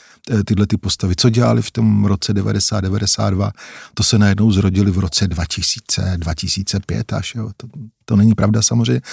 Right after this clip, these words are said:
Já jsem to v jistých náznacích v těch knížkách vždycky jako napsal, ale uvědomil jsem si, že to není celý jenom o nich, ale že tady byly třeba začátkem devadesátých let mnohem silnější a vlivnější gangy takzvaně.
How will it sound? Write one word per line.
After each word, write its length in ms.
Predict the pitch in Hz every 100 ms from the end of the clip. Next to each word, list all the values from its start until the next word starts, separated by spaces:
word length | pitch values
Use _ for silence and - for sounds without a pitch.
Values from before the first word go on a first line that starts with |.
| - -
Já 60 |
jsem 140 | 95 127
to 80 | 123
v 60 |
jistých 280 | 107 - 127
náznacích 460 | 110 101 110 120 -
v 40 |
těch 120 | -
knížkách 400 | - 117 - 120
vždycky 260 | 104 - 110
jako 220 | 107 139
napsal, 440 | 139 76 - 98 117 - - - - -
ale 120 | 95
uvědomil 300 | 101 117 120
jsem 160 | -
si, 160 | 123 127
že 100 | 123
to 120 | 143
není 280 | 139 147 170
celý 280 | - 92 98
jenom 240 | 101 104 -
o 80 | 98
nich, 260 | 95 107 -
ale 180 | 104
že 100 | 101
tady 220 | 107 101 107
byly 180 | 104
třeba 240 | 101 107 104
začátkem 440 | 104 107 104 117
devadesátých 680 | 107 104 101 - 110 131 107
let 140 | 113
mnohem 260 | 110 107 113
silnější 680 | - 110 104 107 - 117 117 - - -
a 80 | 107
vlivnější 520 | 107 107 107 - 113
gangy 400 | 110 101 98 104
takzvaně. 580 | 107 95 101 101 101